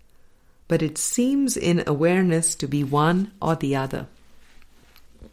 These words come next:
David, I was reading a helpful passage from the Attainment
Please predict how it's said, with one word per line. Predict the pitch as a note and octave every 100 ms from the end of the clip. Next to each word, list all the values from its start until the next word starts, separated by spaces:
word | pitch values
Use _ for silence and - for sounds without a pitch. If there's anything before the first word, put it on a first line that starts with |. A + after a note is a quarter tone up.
| - - - - - - - - - - - - - - - - D3+
David, | D3 C3+ - - - - - - - - - - - -
I | B3+
was | D4+ G#3+
reading | A3 A3 G3+
a | F3+
helpful | - - G#3 G3+ - G3+
passage | G3+ E3+ E3 - D#3+ D#3
from | - D#3
the | D3 C#3+
Attainment | C#3+ - E3 E3 D#3+ D#3+